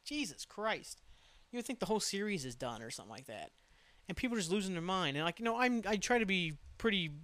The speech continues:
open-minded to all of it, you know, criticisms and stuff like, the criticisms of the lore-based stuff I can totally understand and get where people are, cer-, certain people are coming from, get it. Um, I guess why some people absolutely have loved it so far, 'cause it is kind of pretty phenomenal to look at.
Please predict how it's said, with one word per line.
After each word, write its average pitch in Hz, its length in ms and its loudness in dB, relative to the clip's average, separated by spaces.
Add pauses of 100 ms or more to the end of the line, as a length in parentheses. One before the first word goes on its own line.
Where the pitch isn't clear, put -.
open-minded 156 600 2
to 151 80 0
all 147 200 4
of 147 100 0
it, 147 160 2
you 160 120 -4
know, 131 240 0 (280)
criticisms 160 600 2
and 131 80 -6
stuff 135 240 -2
like, 127 200 -4
the 151 120 0
criticisms 165 640 2
of 135 220 6 (240)
the 131 60 -2
lore-based 165 460 6
stuff 156 260 4
I 139 60 2
can 131 140 -8
totally 135 240 -6
understand 190 600 4
and 139 420 -2
get 151 140 2
where 139 100 0
people 139 280 -4
are, 123 80 -4
cer-, - 220 -8 (200)
certain - 260 0
people 151 220 2
are - 40 0
coming 190 260 2
from, 185 280 6 (100)
get 180 160 8
it. 180 160 4 (580)
Um, 147 560 4
I 254 120 2
guess 247 220 4
why 196 120 8
some 208 160 4
people 196 240 4
absolutely 196 300 4
have 170 80 2
loved 185 200 4
it 139 80 2
so 139 140 2
far, 131 180 2
'cause 151 180 -4
it 190 100 2
is 285 160 2
kind 202 240 0
of 139 160 0
pretty 214 180 2
phenomenal 143 640 2
to 135 60 -2
look 170 180 4
at. 202 240 4